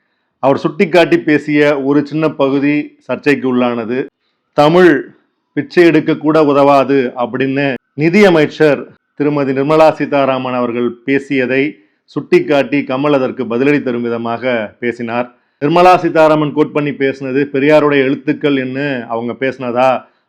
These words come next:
பாஜகவினர் பதிலடி தந்தாங்க. கொஞ்சம் டிக் பண்ணி பார்த்தாலே தெரிஞ்சது, பெரியார் சொன்ன அந்த பர்டிகுலர் பாடல் அவருடைய கருத்து கிடையாது, இன்னொரு தமிழ் புலவருடைய கருத்து அப்படிங்கிறது.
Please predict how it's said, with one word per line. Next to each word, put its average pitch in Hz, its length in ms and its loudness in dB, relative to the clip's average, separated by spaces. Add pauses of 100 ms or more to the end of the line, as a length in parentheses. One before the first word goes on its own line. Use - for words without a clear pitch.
(140)
பாஜகவினர் 127 880 0 (140)
பதிலடி 127 280 -4
தந்தாங்க. 113 540 -8 (380)
கொஞ்சம் 151 340 0
டிக் 151 200 -2
பண்ணி 175 180 2
பார்த்தாலே 147 380 2
தெரிஞ்சது, 139 720 0 (340)
பெரியார் 151 380 4
சொன்ன 143 400 -4
அந்த 127 200 -4
பர்டிகுலர் 131 500 -2
பாடல் 131 640 0
அவருடைய 131 840 0
கருத்து 131 340 -2
கிடையாது, 117 580 -2
இன்னொரு 180 340 4
தமிழ் 151 380 -2
புலவருடைய 139 800 0
கருத்து 127 500 -2
அப்படிங்கிறது. 110 540 -10